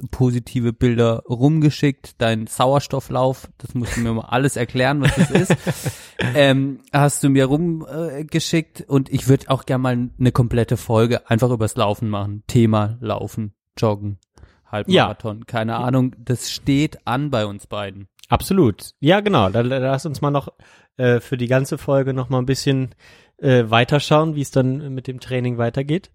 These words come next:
Speaker 1: Ja.
Speaker 2: Aber, ähm, genau, ich find's spannend. Ähm, das, wie sieht's denn bei dir aus?
Speaker 1: Ja, also ich hab jetzt, ähm, ich, ich mache das jetzt zum ersten Mal. Ich hab einen Trainingsplan. Ich hab einen Trainingsplan.
Speaker 2: Ja. Ja,
Speaker 1: Äh,
Speaker 2: hast du mir
Speaker 1: und
Speaker 2: auch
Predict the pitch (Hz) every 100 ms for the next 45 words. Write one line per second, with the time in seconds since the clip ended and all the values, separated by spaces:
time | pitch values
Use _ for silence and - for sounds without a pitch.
0 | _ - - - _ - 127 151 160 -
1 | 143 151 156 165 160 196 110 98 - 151
2 | - 165 143 110 151 135 120 120 120 120
3 | 117 - - - - - 135 160 190 -
4 | 170 170 160 160 214 214 - - - _
5 | _ _ _ _ - 143 196 135 127 143
6 | 151 147 143 156 156 147 - - - 139
7 | 147 147 139 - 135 - - 131 110 -
8 | 127 131 160 - 165 151 147 143 143 -
9 | - 123 135 - 135 131 131 131 131 -
10 | 135 139 123 - - 101 104 - 117 113
11 | - 139 - 117 - 120 147 160 180 151
12 | 160 202 - - - - 151 131 135 139
13 | 139 135 139 143